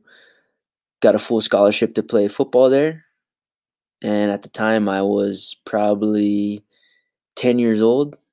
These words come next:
and that's about the time when I started watching college football to watch him play. And, um,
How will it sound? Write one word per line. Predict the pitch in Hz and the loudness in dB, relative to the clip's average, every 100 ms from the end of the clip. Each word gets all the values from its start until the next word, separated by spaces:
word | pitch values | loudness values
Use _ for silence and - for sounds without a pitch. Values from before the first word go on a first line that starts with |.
| _ - | _ -10
and | 98 104 | -6 -4
that's | 107 - - - _ _ _ _ _ | -4 -6 -14 -16 _ _ _ _ _
about | 107 110 110 | -4 -2 0
the | 101 | -2
time | - 113 110 | -2 0 0
when | 104 | -2
I | |
started | 101 110 107 | 0 0 2
watching | 104 101 95 101 | 2 0 -2 -6
college | 98 98 - | -2 -2 -2
football | 98 - 87 - _ _ - _ _ _ _ - | -4 -2 -4 -6 _ _ -20 _ _ _ _ -14
to | - 110 104 101 | -4 -2 0 -2
watch | 98 101 101 - | 2 2 0 -4
him | 123 123 | -2 -4
play. | 113 131 147 - _ _ _ _ _ | -2 0 0 -6 _ _ _ _ _
And, | 104 104 104 104 | -4 -2 0 0
um, | 104 101 101 98 98 | 0 0 -2 -4 -8